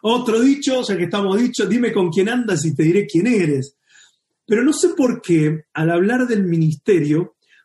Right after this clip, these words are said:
como que uno tiene, claro, cosas afines con las personas que se junta. Si vos tenés una carga fuerte en lo evangelístico,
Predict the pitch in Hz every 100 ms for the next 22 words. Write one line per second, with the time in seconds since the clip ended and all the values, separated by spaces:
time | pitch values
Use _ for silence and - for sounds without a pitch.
0 | _ 190 202 - 440 359 233 247 247 247
1 | 269 247 170 240 240 - 190 - 277 226
2 | 190 208 - 175 139 143 143 190 185 -
3 | 131 131 131 269 240 160 135 127 _ _
4 | _ _ _ _ _ _ _ - 143 190
5 | 208 - 226 233 180 156 180 180 165 208
6 | 214 180 156 - 226 180 135 147 156 160
7 | 165 160 220 226 156 - 156 175 180 -